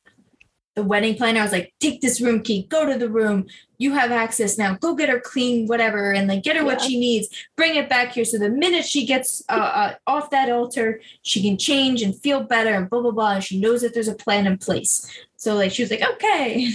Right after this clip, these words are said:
Speaker 1: <laughs> Meanwhile, I was like, "There, there, little child." I'm like, "No, we're gonna get this shit done." <laughs> Like,
Speaker 2: Oh my gosh.
Speaker 1: I know, but
Speaker 2: Nightmare.
Speaker 1: Yeah, it was fine. And there was only, like, one fight, I think.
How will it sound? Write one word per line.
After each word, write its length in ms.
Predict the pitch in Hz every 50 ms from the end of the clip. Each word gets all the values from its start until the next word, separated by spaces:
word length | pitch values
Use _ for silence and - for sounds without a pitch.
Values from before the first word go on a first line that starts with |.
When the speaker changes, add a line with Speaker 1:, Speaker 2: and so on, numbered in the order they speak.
| - - - - -
Speaker 1:
<laughs> 320 | - - - - - - -
Meanwhile, 300 | 254 269 277 269 254 -
I 40 | 254 285
was 80 | 294 285
like, 200 | 285 277 - -
"There, 220 | 480 494 494 494
there, 240 | 494 480 466 466 453
little 200 | 440 403 403 392
child." 260 | 381 359 330 311 294
I'm 60 | 277 240
like, 160 | 226 233 233
"No, 240 | 440 381 311 247 240
we're 120 | 262 277
gonna 180 | 349 370 320 294
get 200 | - 349 339 -
this 140 | 359 359 -
shit 180 | - 370 339 339
done." 320 | 311 294 269 226 196 185 269 -
<laughs> 40 | -
Like, 260 | - 277 - - - - 262
Speaker 2:
Oh 140 | 254 254 226
my 160 | 208 196 196
gosh. 420 | - - 196 180 185 180 180 185 -
Speaker 1:
I 160 | 220 226 214 208
know, 340 | 208 202 196 196 190 190 214 -
but 280 | 190 190 190 - - - _ _ _ -
Speaker 2:
Nightmare. 960 | 226 226 214 208 214 208 202 202 - - 185 180 175 170 175 175 180 190 214 - _ _ _ _ _ _ _ _
Speaker 1:
Yeah, 420 | 220 233 233 233 233 226 226 226
it 100 | - 247
was 140 | 294 320 -
fine. 220 | - 247 220 214 226
And 80 | 247
there 80 | 294 381
was 80 | 415
only, 300 | 440 480 554 539 508 440
like, 80 | 339 -
one 200 | 233 202 214 247
fight, 360 | 254 - 208 202 214 202 202 -
I 80 | - -
think. 320 | - 202 202 208 220 -